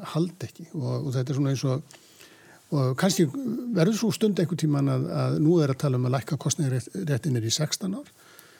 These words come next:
Eh, kannski verður þú einhvern góðan veðurdag bara að allir geta kosið um leið að þeir fæðast. Það er það, hérna,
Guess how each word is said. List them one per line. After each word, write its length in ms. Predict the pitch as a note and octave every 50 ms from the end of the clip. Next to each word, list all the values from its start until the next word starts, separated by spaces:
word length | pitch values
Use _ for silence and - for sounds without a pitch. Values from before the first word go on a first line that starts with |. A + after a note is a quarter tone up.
| _ _ _ _ _ _ -
Eh, 360 | A#3+ F3 C#3+ C3 B2+ C3 C#3
kannski 600 | C3 - D#3+ E3+ E3+ E3 - F3+ F3+ F3+ E3+ D#3+ D3+
verður 260 | D#3 D#3 F3+ F#3 E3+
þú 80 | E3+
einhvern 220 | D#3+ E3 E3 C#3+ -
góðan 220 | E3 D#3+ D#3+ E3 G3
veðurdag 340 | G#3 G3+ - D#3+ C3+ A#2+
bara 240 | G#2+ C#3 B2 B2+ C#3
að 260 | D#3 E3 - - - D#3+
allir 380 | - - - E3 D#3 D#3+ D3+ C3+
geta 220 | - D#3+ C#3 D#3+ -
kosið 300 | - B3 - - - B2+
um 60 | A#2 A#2+
leið 100 | B2+ B2+
að 40 | B2
þeir 120 | B2+ -
fæðast. 420 | - F3 B3 D4+ - - - - -
Það 160 | E3 D#3 C#3
er 100 | C#3 C#3 D#3+
það, 120 | F3 F3+ D3
hérna, 340 | C3+ B2+ A#2+ B2 B2 A#2+